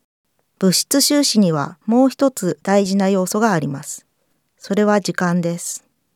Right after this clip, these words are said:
森は生き物の集合体です。生き物はその時その瞬間だけに存在しているのではなく、命ある限り生き続けます。ですので、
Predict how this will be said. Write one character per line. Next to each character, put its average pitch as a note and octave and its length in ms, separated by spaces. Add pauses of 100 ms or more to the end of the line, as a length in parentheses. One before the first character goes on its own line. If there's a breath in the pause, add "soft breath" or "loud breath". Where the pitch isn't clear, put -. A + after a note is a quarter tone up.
(400)
森 G3+ 260
は B3+ 280
生 G3 80
き C4 120
物 C4 260
の E3 100
集 G3 240
合 F#3+ 180
体 F#3+ 220
で F3+ 160
す。 - 260 (720)
生 F#3 100
き - 160
物 C4 280
は D3 300
そ - 160
の B3 100
時 C4 240
そ A3 120
の A#3+ 100
瞬 C4 260
間 B3 240
だ A#3+ 140
け D4 120
に A#3 120
存 G#3+ 240
在 G#3 180
し G3+ 80
て G#3+ 140
い G#3 80
る G#3 80
の F#3+ 100
で F3 140
は D#3+ 100
な D#3 160
く、 - 220 (180)
命 B3+ 380
あ G#3+ 80
る G3 80
限 G#3+ 260
り - 220
生 F3+ 80
き - 100
続 F3 220
け D#3+ 100
ま D#3 160
す。 - 300 (680)
で G#3 140
す G3 120
の F3+ 160
で、 D#3 240